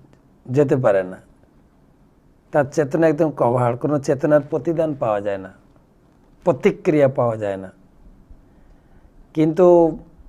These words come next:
তার থেকে একটু উন্নত চেতনা আছে পশু পাখি, তাদের চেতনাকে বলা হয় সংকুচিত,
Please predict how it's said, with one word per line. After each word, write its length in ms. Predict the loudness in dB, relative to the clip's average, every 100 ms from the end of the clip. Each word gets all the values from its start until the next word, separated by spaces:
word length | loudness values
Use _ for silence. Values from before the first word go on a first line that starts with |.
| -20 _ _ _ _ _ 2
তার 280 | 4 4 0
থেকে 200 | 0 2
একটু 460 | 2 0 -4 2
উন্নত 420 | 4 4 0 -2
চেতনা 420 | -2 -2 0 0 -2
আছে 200 | -4 -6 -4
পশু 360 | -2 0 0 -2
পাখি, 600 | 0 -2 -2 -8 -8 -8 -16 _ _ _ _ _ _ _ _ _ _
তাদের 400 | -2 0 2 2
চেতনাকে 520 | 0 -2 -2 0 0 0
বলা 240 | 0 2
হয় 120 | 0
সংকুচিত, 1000 | -4 -4 -2 -2 -2 -4 -6 -10 -8 -10